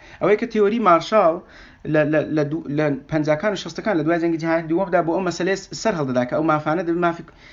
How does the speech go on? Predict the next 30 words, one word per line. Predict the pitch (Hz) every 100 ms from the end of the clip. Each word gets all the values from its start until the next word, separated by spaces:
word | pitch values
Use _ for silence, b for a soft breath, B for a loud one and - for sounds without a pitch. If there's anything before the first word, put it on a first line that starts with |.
| B -
کۆمەڵێک | 165 180 190 180
مافی | 175 175 151
دیکە | 147 190
بە، | 160 165 151
بە | 143
هاوڵاتی | 147 147 147 156
بوون | 156 175
دەین | 170 170
کە | 165 151 147 -
تا | 143
ڕادەیە | 139 143 165 147
گروپین. | 151 151 139 B B B
بەڵام | 208 254 -
ئەوەی | 254 262
کە | 247 196
دێتە | 285 214 -
سەر | 156 151
نەتەوە، | 147 156 220 220 202 B B B B -
ئەساسەن | 151 175 175 214 185
لە، | 165 160
لە، | 131 156
لە |
بنەرەت | 151 165 190 170
ڕا | 160
لە | 151
نەوەتەکان | 139 139 139 143
ڕادەست | 117 110 104
پێ | 110
دەکات | 104 110 107
تێگەیشتنەکەی. | 104 107 104 107 101